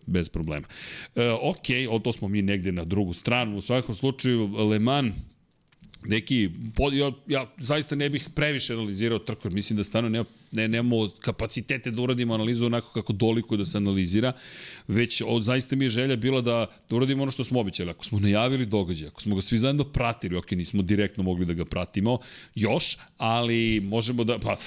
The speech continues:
vidi. <laughs> Čekaj, fali mi drugi flomaster. <laughs>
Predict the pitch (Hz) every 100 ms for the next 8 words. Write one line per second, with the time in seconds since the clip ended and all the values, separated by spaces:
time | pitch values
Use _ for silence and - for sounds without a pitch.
0 | 131 117 123 127 82 90 - 147 127 -
1 | 139 - 131 - 120 117 90 123 120 117
2 | 117 120 117 117 107 110 104 107 - -
3 | - - - - 123 110 92 - - 127
4 | 131 127 120 127 120 - 113 117 120 -
5 | 110 -